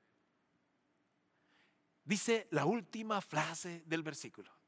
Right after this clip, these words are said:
y yo lo quiero compartir con cada uno de ustedes antes de terminar. Se lo voy a leer bien leído para que usted no vaya a decir que no lo entendió. Y vino Gedeón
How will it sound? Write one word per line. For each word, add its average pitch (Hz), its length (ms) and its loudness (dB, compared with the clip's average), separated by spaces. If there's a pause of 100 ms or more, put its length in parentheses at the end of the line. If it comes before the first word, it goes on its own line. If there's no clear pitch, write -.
(160)
y 117 80 -12
yo 131 80 2
lo 139 60 0
quiero 160 160 2
compartir 151 420 -2
con 139 140 -6
cada 143 240 2
uno 131 140 -2
de 131 60 -2
ustedes 127 340 -6
antes 127 220 -6
de 120 100 -6
terminar. 117 440 -10 (2500)
Se 123 120 0
lo 117 60 4
voy 117 140 -4
a 139 80 0
leer 127 260 2
bien 127 360 -2
leído 107 360 -2
para 113 200 -4
que 101 100 -12
usted 120 180 -8
no 117 100 -2
vaya 110 100 -2
a 107 40 -4
decir 107 200 -6
que - 100 -14
no 107 120 -4
lo 104 100 -6
entendió. 90 520 -16 (760)
Y 143 100 2
vino 190 300 2
Gedeón 180 760 0